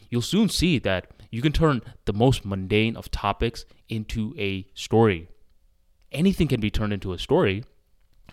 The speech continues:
but you gotta be having fun. So I wanna leave you with this. A few years ago, when I was working as an electrical engineer, we had different models that we were releasing for a product. The alpha model was the model that was the baby.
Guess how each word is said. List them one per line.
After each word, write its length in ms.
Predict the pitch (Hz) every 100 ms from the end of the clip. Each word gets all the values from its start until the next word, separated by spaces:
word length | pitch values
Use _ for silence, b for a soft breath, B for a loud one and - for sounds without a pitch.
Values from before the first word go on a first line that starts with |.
| B
but 100 | 117
you 60 | 110
gotta 180 | 131 147
be 100 | 156
having 200 | 147 107
fun. 420 | - 113 101 87 - B B B
So 360 | - 143 120 - b b -
I 60 |
wanna 160 | 170 220
leave 220 | 139 131
you 100 | 135
with 140 | 104
this. 340 | 95 85 - - - - - -
A 40 |
few 120 | 156 185
years 240 | 139 123
ago, 240 | 135 147 175
when 100 | 120
I 40 |
was 100 | 110
working 300 | 113 113 120
as 100 | 110
an 60 | 98
electrical 460 | 95 98 - 107 95
engineer, 460 | 90 90 95 135 - _ B 139 131
we 160 | 117 143
had 140 | 160
different 300 | 127 - 104
models 540 | 90 92 98 107 110 -
that 120 | 95
we 120 | 98
were 80 | 95
releasing 480 | 90 92 98 - 90
for 160 | 92
a 60 | 85
product. 520 | - 101 85 82 - - - B B B
The 160 | - -
alpha 300 | 117 131 165
model 380 | 120 123 123 113
was 440 | 104 95 90 - - -
the 160 | 104
model 340 | 98 101 104 101
that 260 | 95 85 -
was 140 | 151 156
the 100 | 123
baby. 520 | 120 104 90 80